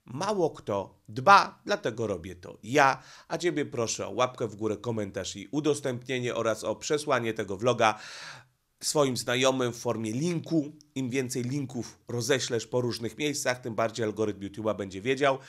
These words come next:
że ten materiał należy promować. Obejrzy go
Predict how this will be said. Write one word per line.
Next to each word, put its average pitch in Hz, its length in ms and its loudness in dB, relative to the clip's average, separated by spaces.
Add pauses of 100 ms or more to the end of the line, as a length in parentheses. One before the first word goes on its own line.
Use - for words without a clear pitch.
(200)
że 117 320 0 (100)
ten 135 220 2
materiał 110 500 0
należy 98 360 -4
promować. 202 600 2
Obejrzy 175 560 4
go 113 360 -2